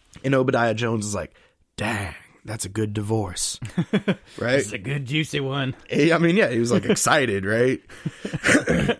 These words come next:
Speaker 1: I mean, you kinda had to be. Like, that was
Speaker 2: Yeah.
Speaker 1: your job.
Speaker 2: Yeah.
Speaker 1: And you were like
Speaker 2: You hope that you were <laughs> excited about it 'cause you got to do it.
Speaker 1: Exactly. And so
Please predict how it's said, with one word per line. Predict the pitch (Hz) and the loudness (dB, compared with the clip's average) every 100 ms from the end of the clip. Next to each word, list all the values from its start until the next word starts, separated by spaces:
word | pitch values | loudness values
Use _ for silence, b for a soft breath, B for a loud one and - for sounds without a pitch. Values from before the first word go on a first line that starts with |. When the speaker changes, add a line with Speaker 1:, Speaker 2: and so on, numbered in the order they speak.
| - - b b b b b - | -6 -10 b b b b b -6
Speaker 1:
I | 139 | 0
mean, | 147 | 2
you | 147 | 2
kinda | 226 175 | 2 2
had | 104 113 101 | 0 -2 -4
to | 87 | -6
be. | 80 69 71 | -8 -8 -8
Like, | 90 90 | -8 -6
that | 104 123 | -2 0
was | 120 | 0
Speaker 2:
Yeah. | |
Speaker 1:
your | 113 | -2
job. | 101 92 92 87 - | -4 -2 -2 0 2
Speaker 2:
Yeah. | 135 | 2
Speaker 1:
And | 123 | 2
you | 107 | 0
were | |
like | 95 85 - _ b | -2 -4 -8 _ b
Speaker 2:
You | 131 135 | -2 0
hope | 127 147 147 | 2 2 2
that | 135 139 | 0 0
you | 156 | 2
were | |
<laughs> | 139 | 2
excited | - 196 185 156 | 2 2 4 2
about | 165 160 151 | 4 2 2
it | 143 | 0
'cause | 143 131 | -2 -2
you | 139 | 0
got | 147 139 | 0 0
to | 143 | -2
do | 165 147 | 0 2
it. | 127 - - | 0 -4 -12
Speaker 1:
Exactly. | 117 113 120 107 90 92 B B B B B | -6 -2 -2 -2 -6 -12 B B B B B
And | 143 151 | 0 0
so | - 156 143 139 135 | 2 4 4 4 2